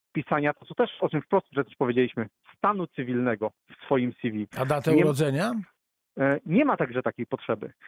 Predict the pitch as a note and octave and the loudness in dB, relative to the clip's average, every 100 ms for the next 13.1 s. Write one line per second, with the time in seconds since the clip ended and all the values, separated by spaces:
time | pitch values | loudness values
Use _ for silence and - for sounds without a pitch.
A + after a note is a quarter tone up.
0 | - C3+ B2 C#3 C#3 D#3 D#3 - D3+ C3+ | -4 0 0 0 -2 -2 -2 0 0 0
1 | D3 C#3 C#3 B2+ B2 B2 E3+ - _ _ | 2 2 2 2 2 2 0 -4 _ _
2 | _ _ - C3 C#3+ C#3+ C#3 - - - | _ _ -4 2 4 4 2 -6 -20 -10
3 | - B2+ C3 C3+ D3 C#3+ E3+ F3+ F#3+ G3+ | 0 2 4 2 2 2 2 2 4 4
4 | F#3 C3 - _ _ C3+ A3 C4 _ - | 4 0 -8 _ _ 0 0 0 _ -2
5 | F3 - D#3 - F3+ D#3 D3+ B2+ B2 _ | 0 2 -2 0 0 0 0 0 -2 _
6 | - G3 - D3+ - D#3 - D3+ - D3+ | -2 -2 -2 -8 -2 -2 0 -4 -2 0
7 | D4+ F4 D3+ B2 C3 A#2+ B2 A2 A#2+ G#3 | 2 4 4 2 2 0 0 0 2 0
8 | - - _ _ _ - _ - D3 - | -4 -20 _ _ _ -20 _ 0 0 2
9 | E3+ C#3 E3 E3 D3+ D3+ D#3+ C#3+ F3 - | 0 0 0 2 2 4 2 2 0 0
10 | F3 - C3 E3+ F3 D3+ D#3 E3+ G#3+ - | -4 -4 -4 0 2 2 2 0 0 -2
11 | - D#3 C#3+ C3+ E3 E3 - - C#3 F3+ | 2 2 4 2 2 0 -2 2 2 4
12 | F3 C#3 C3+ C#3+ C#3+ C#3+ - B2+ - A3 | 2 2 2 2 0 0 0 0 0 -2
13 | B3 | -2